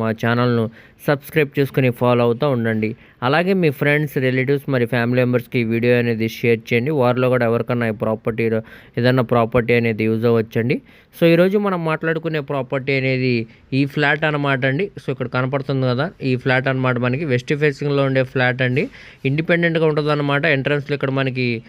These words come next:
ఐరన్ గేట్ కూడా ఇచ్చారనమాట. ఇదంతా కూడా మనకి బాల్కనీ స్పేస్ అనమాట అండి. So ఈ చుట్టూ కూడా మనకి సేఫ్టీగా ఐరన్ గ్రిల్స్ కూడా ఉన్నాయన్నమాట. దీని ఎస్ఎఫ్టీ పరంగా చూసుకుంటే నైన్ హండ్రెడ్ ఎస్ఎఫ్టీ వస్తుందండి. అన్‌డివైడెడ్ షేర్ అనేది మనకి ముప్పై గజాలు అనేవి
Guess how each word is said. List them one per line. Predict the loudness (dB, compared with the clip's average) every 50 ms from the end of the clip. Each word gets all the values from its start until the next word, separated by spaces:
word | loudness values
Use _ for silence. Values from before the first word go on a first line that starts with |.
| -18 -20 -20 -16 _ -2 0 0
ఐరన్ | 2 2 2 2 2
గేట్ | 2 2 2 0
కూడా | 0 0 0
ఇచ్చారనమాట. | 0 0 0 0 0 0 0 0 0 0 0 0
ఇదంతా | 0 0 0 0 0 0 0
కూడా | 0 0 0 0
మనకి | 0 0 0 -2 -2 0 0
బాల్కనీ | 0 0 0 0 0 -2 0 -2 -2 -4
స్పేస్ | -2 -2 -2 0 0 -2
అనమాట | -2 -2 0 -2 0 0 0 0
అండి. | 0 0 -2 -2 -4 -14 _ _ _ _ -20 -20 -20 _ -2 2
So | 4 4 4
ఈ | 4 0 -4 -10 -20 _ -16 -8 -6
చుట్టూ | -6 -4 -2 0 0 2
కూడా | 2 2 2 0
మనకి | 0 -2 0 -2 -2 -2 0
సేఫ్టీగా | 0 0 0 0 0 0 2 2 2
ఐరన్ | 2 2 0 -2 -2 -2
గ్రిల్స్ | -4 -4 -6 -6 -4 -2
కూడా | -2 -2 0
ఉన్నాయన్నమాట. | 0 0 0 0 0 0 0 0 0 -2 -2 0 0
దీని | 2 2 2 0
ఎస్ఎఫ్టీ | -2 -2 -4 -4 -4 -4 -2
పరంగా | 0 0 0 0 -2 -2 -2
చూసుకుంటే | -4 -4 -2 -2 -2 -2 0 0 2
నైన్ | 2 2 2
హండ్రెడ్ | 2 2 0 0 0 -2
ఎస్ఎఫ్టీ | -2 -4 -10 -6 -4 -4 -4
వస్తుందండి. | -4 -4 -4 -4 -4 -4 -4 -4 -6 -10 -18 -20 -20 -8 -4 -2
అన్‌డివైడెడ్ | 0 2 4 4 4 4 2 0 0 0
షేర్ | 0 2 2 2 2 2 0
అనేది | 0 0 -2 -2 -2 -2
మనకి | -2 -2 -2 -2 -2 -2 -4
ముప్పై | -4 -4 -2 -2 0 2
గజాలు | 0 0 2 0 2 2 2
అనేవి | 0 0 0 0